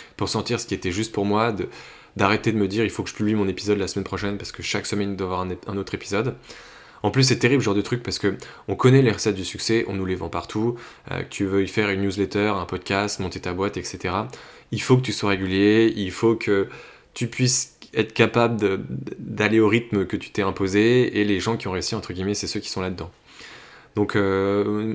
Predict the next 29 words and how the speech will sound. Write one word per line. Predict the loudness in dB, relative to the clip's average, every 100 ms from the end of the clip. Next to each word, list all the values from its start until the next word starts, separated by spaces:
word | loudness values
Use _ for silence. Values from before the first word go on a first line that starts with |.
| -2
toi, | 0
tu | 2 0
vis | 0 2 4
en, | 4
entre | 2 0 0 0
ce, | 2 2 2
cette | 0 0
dualité | 2 2 2 4 6 6
du, | 2 -2 2 4
euh, « | 2 0 -10 -14 -4
Je | 0
sais | 4 4
comment | 4 2
faire | 4 0 -2
pour | -8
que | -6
ça | -2 0 0 -2 -4 -8 -12 -10
réussisse », | -6 -2 -2 -2 -2 -2
entre | -2 -2
guillemets, | 0 2
où |
je | 0
connais | 0
un | 0
peu | 0
les | 0
recettes | 0 -2 -2
de | -2
la, | -4